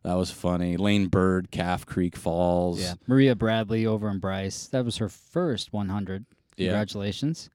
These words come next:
Speaker 1: Um, Trey Schmidt with his dog in, in, uh, California. That was super
Speaker 2: That was
Speaker 1: cool.
Speaker 2: good. Alex Terrell, Bryce,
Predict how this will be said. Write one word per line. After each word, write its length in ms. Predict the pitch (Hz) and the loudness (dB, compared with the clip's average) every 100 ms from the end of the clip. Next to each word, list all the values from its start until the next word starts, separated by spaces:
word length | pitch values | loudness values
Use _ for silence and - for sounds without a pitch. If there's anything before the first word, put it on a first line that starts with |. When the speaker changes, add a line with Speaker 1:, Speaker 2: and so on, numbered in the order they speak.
| _ - | _ -14
Speaker 1:
Um, 480 | 160 156 80 80 - - - | -10 -10 -10 -12 -16 -20 -4
Trey 180 | 127 104 | 2 2
Schmidt 400 | - 104 98 95 | 2 2 2 2
with 100 | 95 | 0
his 140 | 85 | -2
dog 480 | - 80 80 90 87 | 0 2 2 2 0
in, 280 | 85 82 - - _ _ _ - | -4 -4 -12 -20 _ _ _ -12
in, 200 | 95 78 | -10 -8
uh, 180 | 76 73 - | -8 -10 -6
California. 640 | 87 82 80 80 80 82 | -4 -4 -6 -8 -4 -4
That 140 | 82 - | -6 -8
was 100 | - | -10
super 260 | - - | -10 0
Speaker 2:
That 180 | 151 180 | 4 6
was 160 | 151 139 | 6 4
Speaker 1:
cool. 60 | |
Speaker 2:
good. 220 | 123 110 101 - | 2 0 -2 -12
Alex 340 | - 110 113 - | -6 -4 -4 -4
Terrell, 500 | 165 156 151 147 135 - _ | 0 2 4 2 0 -4 _
Bryce, 400 | - 117 113 107 | -4 0 0 -2